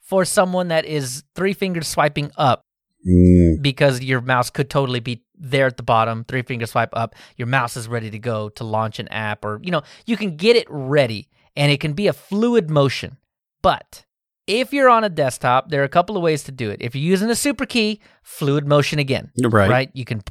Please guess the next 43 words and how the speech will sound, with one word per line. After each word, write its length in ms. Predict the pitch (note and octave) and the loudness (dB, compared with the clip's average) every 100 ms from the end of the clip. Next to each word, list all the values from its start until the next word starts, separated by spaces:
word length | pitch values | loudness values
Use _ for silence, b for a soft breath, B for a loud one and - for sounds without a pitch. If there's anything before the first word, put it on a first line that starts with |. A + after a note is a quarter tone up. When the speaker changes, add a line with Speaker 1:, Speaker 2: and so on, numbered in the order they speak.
| - | -14
Speaker 1:
you 140 | C#3 | -12
can 100 | B2 | -6
already 280 | C3 D#3+ F3+ | 0 2 2
have 160 | F#3 F#3+ | 0 0
your 100 | F#3+ | -2
mouse 220 | F3+ D#3+ | -4 -6
primed 380 | - F3 D#3+ D#3 | -2 0 0 -2
to 60 | |
be 140 | D3+ D3+ | -4 0
where 160 | C#3+ | 0
it 100 | C3+ | 0
needs 240 | C3+ B2+ - | -2 -6 -8
to 80 | B2+ | -6
be 200 | B2+ A#2+ | -6 -4
to 80 | A2 | -2
do 180 | B2 | 0
whatever 280 | A#2 A2 A2 | 2 2 0
you 120 | G#2+ G#2+ | 0 -2
wanna 180 | G#2 | -2
do. 200 | G#2 A2 - b b b b _ _ - | 0 -2 -2 b b b b _ _ 0
But 260 | A#2 - - | 0 0 -2
if 260 | A#3 C4+ G3 | 0 0 -2
you 220 | A3+ B3+ | -4 -2
use, 440 | A#3+ G#3+ F#3 A#2+ | -2 0 0 0
and 100 | - | -2
I 120 | F3 A#3+ | -2 0
suppose 560 | G#3+ - A3+ E4 D4 | -4 -2 2 2 0
you 160 | C#4+ D4 | -2 0
would 320 | D#4+ C#3 A#2 | 2 2 0
because 360 | C3+ F3 D#3+ C#3+ | -4 -2 -2 -4
gnome 560 | D3+ G#3 A#3+ B3+ A#3+ _ _ _ _ - | 0 0 0 -4 -10 _ _ _ _ 0
puts 240 | D#4 - | 2 0
it 140 | C#4+ - | -4 2
there 180 | B3 | 4
as 200 | A3 A3 | 4 2
a 40 | G3+ | 0
default. 420 | B3 A3 G#2+ - _ _ _ _ | -6 -4 -6 -6 _ _ _ _
If 200 | E3 D3 | -4 -4
you 140 | F3 A#3+ | -2 -2
use 460 | A3 A3 C#4 C4+ G3+ | -2 -2 0 0 0
the 100 | G#3 | 2
little 560 | G#3 G3+ F#3+ D#3+ D3 | 4 2 2 -2 -6
hot 360 | - - G#3 | -6 0 2